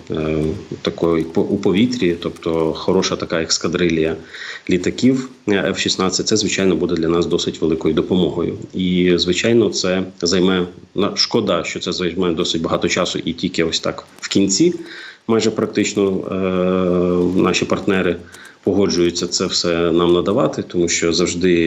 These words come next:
є ось таке огляд назад для того, щоб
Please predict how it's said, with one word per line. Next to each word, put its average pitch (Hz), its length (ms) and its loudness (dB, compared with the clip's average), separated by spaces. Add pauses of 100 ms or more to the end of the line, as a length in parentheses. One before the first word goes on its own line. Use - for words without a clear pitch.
(100)
є 82 340 0 (140)
ось 85 100 -4
таке 85 340 -2
огляд 87 600 0 (180)
назад 117 600 0
для 87 260 -4
того, 87 260 -2
щоб 82 280 0